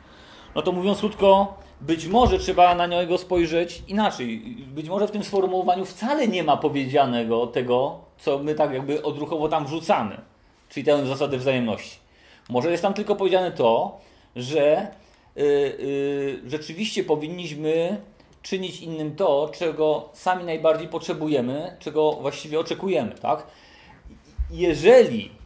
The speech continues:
jeżeli, y, Jezus tutaj podpowiedział coś na nasz temat, na nasz temat,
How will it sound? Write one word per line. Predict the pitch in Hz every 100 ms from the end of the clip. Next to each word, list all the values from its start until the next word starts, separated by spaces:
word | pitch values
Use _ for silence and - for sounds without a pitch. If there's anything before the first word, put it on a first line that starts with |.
| - _ _
jeżeli, | 123 147 151 139 151 247 240 120 107 104 127 _ _ _ _ _ _ -
y, | 135 139 135
Jezus | 165 185 175 175
tutaj | 185 185 170
podpowiedział | 170 170 - 175 196 262 127 104 101 123 143 - _ _ _ _ _ _ _ _ _ _ _ _ _ _ _ _ _ _ _ _
coś | 180 151
na | 156
nasz | 160 156
temat, | - 220 120 107 - - _ _ _ - - 175 139 - _ _ _ _ _ _ _ _ _ _ _ _ _ _ - - - - - - - _ _ _ _ _ _ _ _ _ _ _ _ - - 131
na |
nasz | 139 143
temat, | - 160 120 135 -